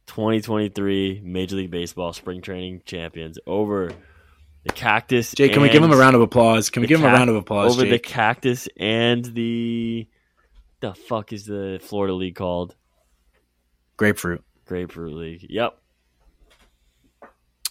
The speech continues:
Speaker 2: Congratulations, Cardinals. You finally did it. And congratulations, Cardinals.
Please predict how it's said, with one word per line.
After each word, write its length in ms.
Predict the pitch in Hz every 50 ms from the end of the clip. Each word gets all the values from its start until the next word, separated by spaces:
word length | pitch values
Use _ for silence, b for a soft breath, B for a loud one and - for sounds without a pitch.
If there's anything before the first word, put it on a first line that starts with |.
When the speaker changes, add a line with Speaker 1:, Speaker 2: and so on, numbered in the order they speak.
| _ _ _ _ _ _ _ _ _ _ _ _ _ _ _ _ _ _ _ _ _ _ _ _ _ _ _ _ _ -
Speaker 2:
Congratulations, 720 | - 107 107 110 113 110 110 104 101 98 - - 92 -
Cardinals. 480 | - - 90 90 90 87 87 87 85 -
You 80 | 95
finally 380 | 87 - 90 90 92 90 90 90
did 200 | - - 85 85
it. 160 | 85 85 - _
And 220 | - 123 131 127
congratulations, 920 | - - 139 127 110 135 151 180 185 175 170 156 160 170 156 - 139 123 -
Cardinals. 720 | - - 127 135 143 139 120 110 107 101 101 98 - -